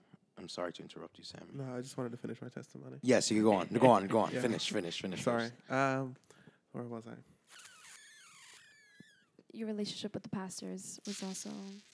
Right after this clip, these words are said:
Speaker 2: Right. And so the point I was making was that, um, what, not just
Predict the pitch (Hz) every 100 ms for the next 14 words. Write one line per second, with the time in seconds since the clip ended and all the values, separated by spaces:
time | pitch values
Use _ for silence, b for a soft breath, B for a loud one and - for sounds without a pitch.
0 | - - _ b b b b 143 135 117
1 | - 131 127 135 131 156 165 143 123 120
2 | 104 - 110 - 117 - 110 - _ b
3 | b b b b 131 123 120 110 - _
4 | _ _ _ _ - 101 139 127 - _
5 | 127 139 156 156 139 -